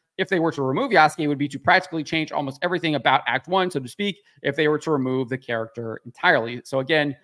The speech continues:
obviously, another piece of evidence here. Uh, obviously, this is rumor, but I do think this kind of reinforces my opinion that, uh, it's unlikely for them to change, uh, the game, fundamentally change the game by removing Yasuke. We know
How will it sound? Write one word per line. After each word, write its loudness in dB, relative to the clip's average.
obviously, -2
another -2
piece -6
of -2
evidence -4
here. 0
Uh, -6
obviously, -4
this -10
is -16
rumor, -4
but 0
I -2
do -2
think -4
this -8
kind 0
of -4
reinforces -4
my 4
opinion -2
that, 0
uh, -4
it's -20
unlikely -2
for -4
them -2
to -6
change, -4
uh, -2
the -4
game, -6
fundamentally 2
change -6
the -16
game -2
by -4
removing -10
Yasuke. -4
We -8
know -2